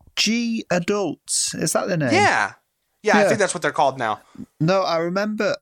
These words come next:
Speaker 1: I do remember them, but I don't remember seeing as many of them.
Speaker 2: Oh, see, I don't, I,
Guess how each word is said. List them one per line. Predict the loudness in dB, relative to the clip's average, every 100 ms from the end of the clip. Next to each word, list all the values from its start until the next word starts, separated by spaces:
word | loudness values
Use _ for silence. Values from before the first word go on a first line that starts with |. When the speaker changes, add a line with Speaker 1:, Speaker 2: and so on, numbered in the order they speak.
| _ -2
Speaker 1:
I | 0
do | -2 -2 -2 -2
remember | -2 -2 0 0 0
them, | 0 -2 -2
but | 0 0
I | 0
don't | 0 -2 -4
remember | -4 -2 0 0 0
seeing | 0 0 0 -2 -2
as | 0 0 0
many | 0 0 0
of | -2 -4
them. | -2 -2 -4 _ _ _ _ -16
Speaker 2:
Oh, | -10 -6
see, | -4
I | -2 -2
don't, | -2 -2
I, | -2